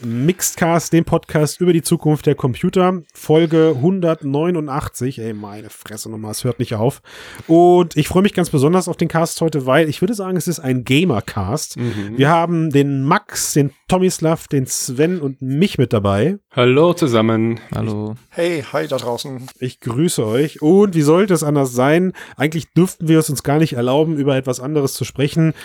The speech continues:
Speaker 1: Natürlich geht es heute um, klar, die neue Snap-App, die man für den Rechner runterladen kann, um in der Webcam
Speaker 4: <laughs> What?
Speaker 1: seine Augmented Re-, ach nee, Moment. Moment, ich bin im Plan verrutscht. Das war ja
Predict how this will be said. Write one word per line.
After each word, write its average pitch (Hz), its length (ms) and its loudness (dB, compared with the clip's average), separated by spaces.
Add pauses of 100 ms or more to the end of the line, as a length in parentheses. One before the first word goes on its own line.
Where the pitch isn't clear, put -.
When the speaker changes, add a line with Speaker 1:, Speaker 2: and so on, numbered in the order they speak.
(160)
Speaker 1:
Natürlich 170 560 2
geht 147 220 0
es - 180 -8
heute 151 460 2
um, 170 520 2
klar, 151 380 2 (280)
die 135 60 0
neue 135 460 4
Snap-App, 120 720 -2 (260)
die 113 60 -8
man 110 160 -4
für 107 140 -4
den 101 100 -2
Rechner 110 280 -6
runterladen 107 460 -4
kann, 117 280 -6 (440)
um 139 120 2
in 131 80 2
der 120 100 2
Webcam 147 720 2
Speaker 4:
<laughs> - 20 -20
What? 247 240 -2
Speaker 1:
seine 139 380 2
Augmented 143 600 -2
Re-, 135 220 -4
ach 143 220 -2
nee, 185 180 6
Moment. 185 500 4 (460)
Moment, 147 280 4
ich - 100 -16
bin 147 100 2
im 143 80 4
Plan 160 260 4
verrutscht. 120 640 -2
Das 110 140 -6
war 127 160 4
ja 123 300 4